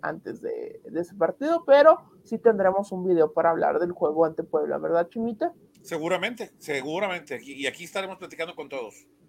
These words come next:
Speaker 1: Sí, para todos los que, este,
Speaker 2: Ah, mira, un
Speaker 1: preguntaban.
Speaker 2: reporte más, mira,
Speaker 1: Ah,
Speaker 2: Picasso,
Speaker 1: sí,
Speaker 2: ya para
Speaker 1: Miguel,
Speaker 2: despedirnos.
Speaker 1: Miguel Anguiano, la, la cheve sencilla en cien pesos y decían los coheteros que solo había vaso conmemorativo y el refresco ochenta pesos.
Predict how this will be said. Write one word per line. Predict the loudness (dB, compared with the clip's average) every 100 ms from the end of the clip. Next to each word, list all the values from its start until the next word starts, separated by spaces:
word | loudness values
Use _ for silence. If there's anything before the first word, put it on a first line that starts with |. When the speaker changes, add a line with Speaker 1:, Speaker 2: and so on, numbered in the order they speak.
| _ _
Speaker 1:
Sí, | _ -6 -4
para | 2 6 8 6
todos | 8 8 8
los | 4 0 0
que, | 2 6 8 6 0
este, | -2 -2 -6 -6 -2 -2 -2 -4 -6 -8
Speaker 2:
Ah, | -2
mira, | 2
un | 4 8
Speaker 1:
preguntaban. | 10 10
Speaker 2:
reporte | 6 -4 -6
más, | 0 0 0
mira, | -4 -4
Speaker 1:
Ah, | -4 -6 -8 -10 -8 -4 -2
Speaker 2:
Picasso, | 0 4
Speaker 1:
sí, | 4 4 4
Speaker 2:
ya | 2
para | 2 4
Speaker 1:
Miguel, | 6 6
Speaker 2:
despedirnos. | 2 -10 -14 -16 -20 -20 _
Speaker 1:
Miguel | -2 4 6
Anguiano, | 6 2 0 2
la, | 4 4 6
la | 2 2
cheve | 0 0
sencilla | 0 -2 -2 -2 0
en | -2
cien | 0 -2 2
pesos | 2 2 -2
y | -4
decían | -2 -2 -2
los | 0
coheteros | 0 0 2 2 2
que | -2
solo | -4 2
había | 4 4 4
vaso | 2 2 -4
conmemorativo | -4 -4 -2 0 0 0 -2 -2
y | -2
el | -4 -10 _
refresco | -8 -6 -6 -4 -2 2
ochenta | 0 0 -8 -2 -4
pesos. | -2 -4 -4 -12